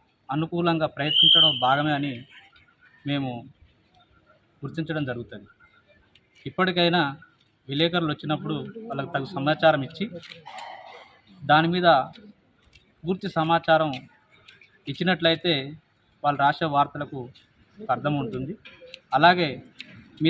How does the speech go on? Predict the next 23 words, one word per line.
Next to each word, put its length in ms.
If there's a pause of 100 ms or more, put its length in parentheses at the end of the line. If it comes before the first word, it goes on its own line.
దగ్గర 180 (120)
సమాచారం 480 (100)
లేకపోవడంతోటే 840 (640)
ఇలాంటి 360
చర్యలకు 340 (180)
పాల్పడుతురని 640 (580)
మేము 200
జర్నలిస్ట్ 380
లోకం 260
అనుకోవాల్సి 400
వస్తుంది. 240 (460)
రెండోది, 320
మా 60 (120)
పాత్ర 240 (640)
ప్రజలకు 480
ప్రభుత్వానికి 560
వారధిగా 420
ఉండే 160 (120)
పాత్ర 200 (100)
కాబట్టి 320 (680)
మాకు 200
ఖచ్చితంగా 400 (280)
సమాచారం 440